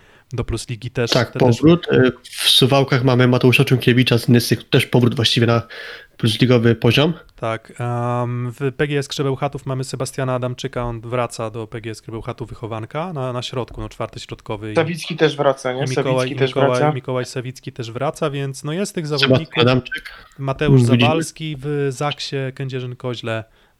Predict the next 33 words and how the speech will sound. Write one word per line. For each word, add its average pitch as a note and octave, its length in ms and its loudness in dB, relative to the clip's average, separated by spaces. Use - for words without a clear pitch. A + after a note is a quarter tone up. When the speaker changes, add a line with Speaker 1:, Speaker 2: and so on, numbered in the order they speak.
Speaker 1:
e, A2+ 840 -10
więc, B2 340 -6
więc B2+ 260 -8
no, C3+ 60 -4
jest, E3+ 320 -4
jest E3 200 -8
tych C#3 120 -10
zawodników C#3+ 500 -8
sporo, F#3 540 -2
ale D3 300 0
jak D3 140 -4
tak C#3+ 160 -4
patrzę D#3 320 -4
niestety D3 380 -4
na C#3+ 140 -2
ich C3+ 140 -8
rywali C3+ 400 -4
do B2+ 140 -4
gry B2+ 180 -4
w - 80 -16
składzie, C3 440 -4
to, B2 280 -4
to B2 140 0
obawiam A#2 380 -2
się, A#2+ 220 -8
że, A#2 280 -4
że A#2+ 120 -6
nie A#2+ 80 -6
będzie A#2 260 -6
im A2 120 -8
tak - 220 -8
łatwo. B2+ 440 0
Ale D#3 380 0